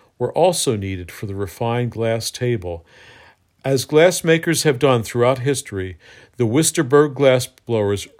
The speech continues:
recycled broken bits of glass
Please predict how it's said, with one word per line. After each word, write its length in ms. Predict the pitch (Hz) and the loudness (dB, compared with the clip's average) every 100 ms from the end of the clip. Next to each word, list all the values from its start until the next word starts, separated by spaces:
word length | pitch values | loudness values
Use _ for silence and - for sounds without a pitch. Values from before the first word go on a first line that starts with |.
| _ | _
recycled 680 | 117 107 - 135 135 117 92 - _ _ | -6 -4 4 4 4 -2 -8 -12 _ _
broken 560 | - 120 131 156 143 127 - | -4 -2 0 -2 -4 -6 0
bits 200 | 135 - | 0 2
of 140 | 147 | -4
glass 480 | 123 117 107 104 | 0 2 2 0